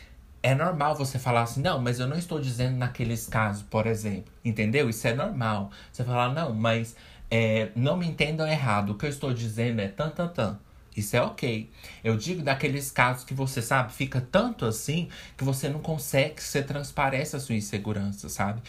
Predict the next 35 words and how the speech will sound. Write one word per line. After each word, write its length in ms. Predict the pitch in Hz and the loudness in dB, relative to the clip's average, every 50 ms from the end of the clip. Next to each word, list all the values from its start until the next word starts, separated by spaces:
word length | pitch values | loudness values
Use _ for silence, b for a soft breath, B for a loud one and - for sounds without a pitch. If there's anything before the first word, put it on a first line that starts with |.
| B B B B B | B B B B B
Então, 140 | - - 135 | -2 0 0
quando 180 | 151 180 170 | 0 0 -2
for 180 | - - 131 117 | -2 0 0 0
assim, 280 | 110 - - 151 147 135 | 0 -2 -4 -6 -6 -2
confia. 580 | - 156 156 156 - - 113 101 98 98 101 - - - B B B B B B | -2 -2 -4 -4 -4 -4 -2 -2 -2 -2 -4 -8 -12 -18 B B B B B B
Só 280 | - - - 175 175 185 | -14 2 4 4 4 4
confia. 720 | 180 - 185 180 175 - - - 107 101 95 95 95 101 - - | 2 0 -2 -2 -2 -4 -4 -2 -2 -2 -2 -2 -4 -6 -4 0
Confia, 880 | - 135 135 170 - - - - 131 120 113 113 110 104 98 98 92 104 104 - - - - - - - - - | 2 2 2 2 0 -6 -2 0 2 2 4 2 2 2 2 2 0 -2 -6 -12 -18 -20 -20 -20 -20 -20 -20 -14
tá? 300 | - 110 98 104 110 120 B B B B B B B B B B B B - | -8 -6 -4 -2 -4 -4 B B B B B B B B B B B B -8
Por 160 | - 139 143 | -6 -6 -6
quê? 280 | 139 - - 101 92 95 107 - - B B B B B B - | -6 -6 -6 -4 -4 -6 -8 -12 -18 B B B B B B 0
Ou 120 | 131 143 | 2 2
a 60 | 170 175 | 2 2
sua 160 | - - 131 | 0 -2 0
confiança 500 | - 135 120 123 - 117 110 107 - 113 | 0 0 0 0 2 0 0 0 0 0
vai 120 | 101 104 | 0 0
ser 160 | 104 - 110 | 0 0 -2
traída, 560 | 107 - 127 139 139 123 120 127 151 196 - - - - - - - - - - - - - - - - B B B B B B B B B - | 0 0 0 0 0 -2 -4 -4 -6 -6 -8 -10 -16 -20 -20 -20 -20 -20 -20 -20 -20 -20 -20 -20 -20 -20 B B B B B B B B B -2
ou 160 | - 160 147 139 | 2 2 2 2
sua 180 | - - 143 | 0 -4 -4
co-, 160 | - - 135 - | -4 -4 -2 2
ou 100 | 127 127 | 2 4
alguém 280 | 127 131 131 131 120 | 4 4 2 2 0
vai 160 | 117 127 131 131 | 2 0 0 0
confiar 380 | - 131 131 - - 127 120 | -2 -4 -6 -4 -2 -2 -2
em 40 | 117 | -2
você. 420 | 113 - 151 151 - - 101 - - - - - - - - - - - - - B B B B B B B B B - | -2 -4 -6 -6 -6 -6 -8 -8 -10 -14 -20 -20 -20 -20 -20 -18 -16 -16 -16 -16 B B B B B B B B B -4
Então, 420 | - 101 101 - 123 131 127 110 107 | -2 -2 0 2 2 2 2 2 2
antes 240 | 113 135 131 - - | 0 0 -2 -2 -2
das 160 | 110 104 - | -2 -2 -2
pe-, 220 | - 110 101 - - | -4 -6 -6 -2 0
antes 220 | 110 113 120 110 | 2 2 2 0
de 60 | - 107 | -2 -4
você 200 | 107 - - 101 | -2 -2 -2 -2
precisar 840 | - 107 107 104 - - 135 127 110 104 104 101 101 101 101 B | -2 -2 -2 -2 -2 -2 -2 -2 0 0 0 2 0 0 -2 B